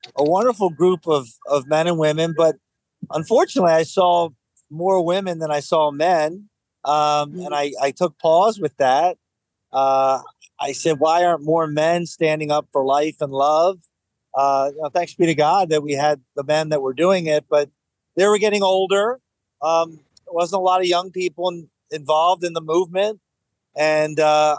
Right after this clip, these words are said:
Speaker 1: I said, "There's a problem here. Uh, what's the problem with these men?" And so I launched my own ministry in two thousand six to kind of address that crisis in masculinity. So that was the first thing I took note of,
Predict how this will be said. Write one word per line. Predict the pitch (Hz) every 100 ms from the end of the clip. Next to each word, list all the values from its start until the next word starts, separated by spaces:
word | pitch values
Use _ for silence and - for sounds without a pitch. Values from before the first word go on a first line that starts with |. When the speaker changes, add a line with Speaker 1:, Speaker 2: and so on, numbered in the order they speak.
| -
Speaker 1:
I | 147
said, | - 160
"There's | 156 143
a |
problem | - 185 262 294 233
here. | 135 120 143 220 _ _ _ _
Uh, | 127 131 139
what's | 139 175 -
the | 165
problem | - 175 180
with | 175 165
these | 160 139
men?" | 143 185 160 127 120 _ _ _ -
And | 147 151
so | 185 170
I | 170
launched | 180 185 180
my | 170 165
own | 196
ministry | 214 175 160 - 160
in | 156 143
two | 165
thousand | 156 165 151 131
six | 135 - 175 -
to | -
kind | 143 151
of | 139
address | 117 147 151 -
that | 151 139 - _ _ _ -
crisis | 170 165 156 - 156
in | 147
masculinity. | 147 139 143 165 160
So | 160
that | 196
was | 269
the | 165
first | 208 233
thing | -
I | 160 147
took | 156 131
note | 143 139
of, | 131 131